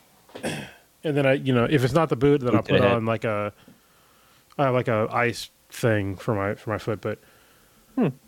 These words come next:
Speaker 1: but yeah, it's, uh, it's just a pain in the ass. You know, I just, I just wanna get, I just wanna get it fixed as soon as possible, and I feel like, you know, a month, I, I could've gotten a fucking surgery a, a while ago,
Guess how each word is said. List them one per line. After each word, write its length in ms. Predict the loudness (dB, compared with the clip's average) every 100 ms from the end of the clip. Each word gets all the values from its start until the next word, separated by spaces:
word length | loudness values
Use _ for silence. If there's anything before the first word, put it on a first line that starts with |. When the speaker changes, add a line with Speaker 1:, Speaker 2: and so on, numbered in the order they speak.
| _ 2
Speaker 1:
but 80 | 4
yeah, 240 | 6 2 -4
it's, 200 | -8 0
uh, 400 | 4 4 4 0 -6 _ _ _ _ _ _ -20 -20 _ _ -14 -2
it's 100 | 0
just 120 | 2
a 20 |
pain 140 | 4 4
in 60 |
the 80 | 4
ass. 320 | 2 0 -6 -4
You 80 | 0
know, 80 |
I 40 | 0
just, 140 | 0
I 60 | -2
just 160 | 0 2
wanna 160 | 0
get, 140 | 0 0
I 80 | 0
just 140 | 2
wanna 160 | 2 2
get 120 | 0
it 80 | -2
fixed 460 | -2 0 -2 -8
as 200 | -8 -8 -16 _
soon 220 | -2 0
as 80 | 0
possible, 440 | 2 0 0 -4 -6
and 80 |
I 40 | -6
feel 200 | -2 2
like, 300 | 2 0 -6 _ _ _ _ _ _ _ _ _
you 80 | -4
know, 240 | -2 -2 -4
a 60 | -2
month, 440 | 2 2 0 -8 _
I, 120 | -12 -8
I 80 | -4
could've 200 | 0 2
gotten 180 | 2 0
a 40 |
fucking 600 | -4 -4 0 0 -2 -6 -16 _ _ _ _ _ _
surgery 420 | 0 2 4 2
a, 40 |
a 160 | 2 -2
while 260 | 0 2 0
ago, 340 | -4 -8 -10